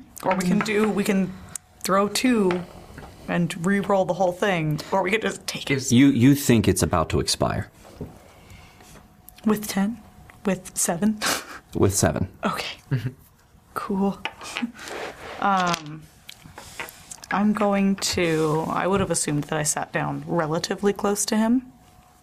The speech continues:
Speaker 1: Right?
Speaker 2: Yeah.
Speaker 1: I'm going to, um, put one hand kind of, like, behind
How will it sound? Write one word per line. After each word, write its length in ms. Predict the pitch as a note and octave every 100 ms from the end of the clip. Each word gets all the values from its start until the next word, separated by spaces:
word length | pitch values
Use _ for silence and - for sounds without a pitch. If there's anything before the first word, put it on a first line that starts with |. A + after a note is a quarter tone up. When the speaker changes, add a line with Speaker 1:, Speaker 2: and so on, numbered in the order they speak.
| - - - _ - - - - - - - - -
Speaker 1:
Right? 320 | A#3 B3+ - - - - - - - -
Speaker 2:
Yeah. 140 | E3 A3+ - - _ _ - - - - - - - - -
Speaker 1:
I'm 240 | G3+ G#3
going 380 | G3+ G3+ G3+ G#3+
to, 760 | - G#3 F#3 F3+ F3 E3 E3 F3 -
um, 680 | F3 E3 D#3+ - - F#3 F3+ - - - - - -
put 280 | - G#3 G3 - - - - - -
one 420 | - F3 F#3 F3+ F3+
hand 540 | E3+ F3 D#3+ D#3 D3+
kind 300 | - - E3
of, 180 | D#3+ D#3
like, 360 | - - - - - - - - - -
behind 720 | - F3+ - F#3+ F#3 F3+ E3+